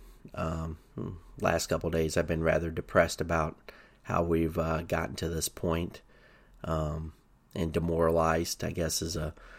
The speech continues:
uh, a situation as, um, as the,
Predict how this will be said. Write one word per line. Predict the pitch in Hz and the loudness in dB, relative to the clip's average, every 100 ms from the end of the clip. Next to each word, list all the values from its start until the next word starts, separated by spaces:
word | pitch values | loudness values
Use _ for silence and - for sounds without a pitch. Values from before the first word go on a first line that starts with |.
| - - - - - - | -20 -20 -20 -20 -20 -2
uh, | 92 90 90 90 87 82 - | 6 10 12 10 8 2 -2
a | 90 | 0
situation | 87 101 - 90 87 82 92 85 87 90 - | 2 2 2 4 4 4 2 -2 -2 -6 -8
as, | - 82 78 | -2 0 0
um, | 82 80 85 - - - | 0 -2 -4 -8 0 4
as | 87 85 - | 4 4 0
the, | 160 156 165 | -2 -2 -4